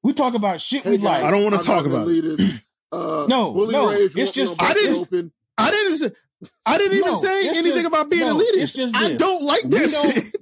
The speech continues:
Speaker 1: we don't like this shit. It's two versus one. You lose. We're not talking about that shit. Like, <laughs> God damn it. <laughs>
Speaker 3: All right. So as I've been trying to say,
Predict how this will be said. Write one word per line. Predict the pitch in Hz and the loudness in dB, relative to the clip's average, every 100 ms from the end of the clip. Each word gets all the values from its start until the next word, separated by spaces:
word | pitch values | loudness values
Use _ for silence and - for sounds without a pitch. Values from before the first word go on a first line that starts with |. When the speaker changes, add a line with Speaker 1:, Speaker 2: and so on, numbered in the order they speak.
| 214 | 0
Speaker 1:
we | 302 | 0
don't | 277 269 | 2 0
like | 247 240 208 | 0 -2 -2
this | 220 | -4
shit. | 214 202 196 | -2 -2 0
It's | 151 - | -2 0
two | 302 285 | 2 2
versus | 214 214 202 | 2 0 -2
one. | 190 196 196 180 | 0 0 0 0
You | 196 | 0
lose. | 196 196 180 170 180 - | 2 2 0 -4 -10 -12
We're | 123 131 | -4 0
not | 196 - | 0 0
talking | 180 185 160 | -4 -4 -2
about | 160 92 | -4 -4
that | 120 120 | -6 -10
shit. | 117 95 - - - | -12 -12 -14 -12 0
Like, | 147 151 | 0 2
<laughs> | 220 - - - - - | 0 0 -16 -16 -6 2
God | 208 190 - | 2 2 -2
damn | 165 165 190 | -4 -2 -6
it. | - _ - - | -12 _ -6 -2
<laughs> | - 480 - 523 - - - - 403 _ _ - 381 - - | 2 2 0 -4 -8 -8 -8 -10 -20 _ _ -4 -4 -2 2
Speaker 3:
All | 247 247 | 4 4
right. | 170 104 180 - - 427 - - - 311 523 | 2 0 -6 -8 -2 -2 -2 -6 -4 -4 -4
So | - 233 240 | 0 0 2
as | 277 330 | 2 4
I've | 262 | 2
been | 233 185 | 2 0
trying | - 254 262 240 | 0 2 2 2
to | 190 | 0
say, | 180 135 107 | 0 0 -2